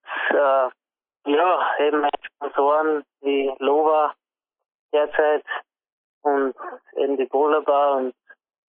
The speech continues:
Ketak Mimitedorf, äh, eben als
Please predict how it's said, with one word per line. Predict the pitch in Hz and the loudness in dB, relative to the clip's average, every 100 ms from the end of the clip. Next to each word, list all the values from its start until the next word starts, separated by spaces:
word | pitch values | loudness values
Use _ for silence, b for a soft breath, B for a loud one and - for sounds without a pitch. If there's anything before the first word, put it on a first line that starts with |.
| _ _ - | _ _ -4
Ketak | 143 - 131 127 - | -4 -2 -4 -4 -10
Mimitedorf, | 143 139 147 160 156 151 147 143 - _ _ _ _ _ _ - | -6 -4 -4 -2 -2 2 2 0 -6 _ _ _ _ _ _ -2
äh, | 131 131 131 135 120 117 - _ _ _ _ _ _ _ - | 2 2 4 2 2 0 -2 _ _ _ _ _ _ _ -2
eben | 143 147 143 | 0 2 2
als | 135 | 0